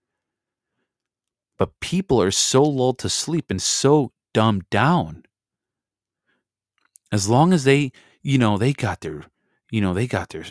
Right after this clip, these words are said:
their smartphone and they got their T V and their sports and they got their Netflix and they got this and they got that. And as long as they, you know, life for them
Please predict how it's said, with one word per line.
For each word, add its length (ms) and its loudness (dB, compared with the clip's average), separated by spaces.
their 120 -10
smartphone 1080 0
and 260 -4
they 140 0
got 380 -4
their 320 -12
T 320 -14
V 360 -2
and 120 0
their 100 -12
sports 800 2
and 200 -12
they 160 0
got 300 2
their 100 -8
Netflix 720 2
and 100 -2
they 120 2
got 300 -4
this 280 2
and 80 -8
they 100 -4
got 300 -4
that. 260 0
And 80 -4
as 260 -10
long 280 2
as 100 -4
they, 160 0
you 100 -2
know, 140 -2
life 360 2
for 140 4
them 520 4